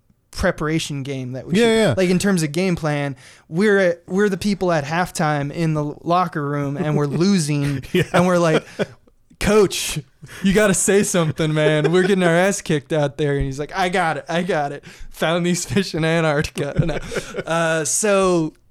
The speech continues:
Speaker 1: yeah, obviously we should be, R and D is expensive.
Speaker 2: Yeah.
Speaker 1: R and D, uh, is a clunky process from a government oversight,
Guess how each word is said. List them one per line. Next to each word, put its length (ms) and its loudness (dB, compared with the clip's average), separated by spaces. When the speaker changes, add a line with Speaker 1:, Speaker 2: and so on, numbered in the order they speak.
Speaker 1:
yeah, 380 0
obviously 480 0
we 100 0
should 260 -6
be, 320 -4
R 200 2
and 120 2
D 240 2
is 120 0
expensive. 640 -6
Speaker 2:
Yeah. 140 2
Speaker 1:
R 60 0
and 120 -2
D, 340 -2
uh, 500 0
is 180 0
a 80 -2
clunky 440 -2
process 840 -4
from 320 -4
a 160 -2
government 540 -4
oversight, 800 -4